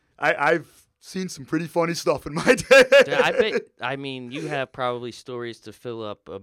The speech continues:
Speaker 2: million podcasts, I'm sure.
Speaker 1: <laughs>
Speaker 2: And it's also kinda cool, like, you seem like you got a really good, like, confident swagger to yourself, which I bet, like, a lot of that stuff, like,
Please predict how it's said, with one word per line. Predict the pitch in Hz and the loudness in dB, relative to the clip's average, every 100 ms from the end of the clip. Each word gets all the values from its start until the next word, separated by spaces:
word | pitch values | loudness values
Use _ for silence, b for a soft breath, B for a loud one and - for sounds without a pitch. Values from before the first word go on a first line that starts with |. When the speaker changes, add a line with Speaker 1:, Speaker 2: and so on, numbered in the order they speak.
| 98 | -14
Speaker 2:
million | 117 123 98 90 | -12 -10 -12 -16
podcasts, | 101 90 87 104 92 - - | -14 -14 -12 -14 -14 -16 -18
I'm | 87 | -20
sure. | 82 - 110 | -20 -14 -2
Speaker 1:
<laughs> | 233 - 240 175 180 - 180 - - | -2 0 -6 -6 -6 -6 -10 -10 -10
Speaker 2:
And | 147 151 | -10 -10
it's | 175 170 | -12 -12
also | 185 220 - 214 | -10 -10 -8 -8
kinda | 196 185 175 | -8 -10 -10
cool, | - 170 170 160 | -10 -8 -6 -6
like, | 147 131 _ _ _ _ _ _ - | -8 -10 _ _ _ _ _ _ -18
you | - | -16
seem | - 220 | -12 -12
like | 214 196 | -12 -14
you | 190 | -12
got | 170 160 143 | -8 -8 -8
a | 135 | -12
really | 147 156 147 | -12 -12 -12
good, | 143 143 131 | -10 -10 -10
like, | 123 | -12
confident | - 127 135 139 131 117 | -12 -10 -10 -12 -18 -18
swagger | - 127 117 120 127 | -16 -10 -8 -8 -12
to | 139 | -12
yourself, | 135 135 160 147 147 - | -12 -12 -10 -10 -12 -14
which | 123 - | -14 -12
I | 127 127 | -14 -12
bet, | 123 147 - | -10 -10 -10
like, | 123 | -12
a | 120 | -12
lot | 113 123 | -10 -8
of | 123 | -8
that | 117 - | -10 -14
stuff, | - 127 120 - | -16 -12 -12 -12
like, | 104 98 | -14 -14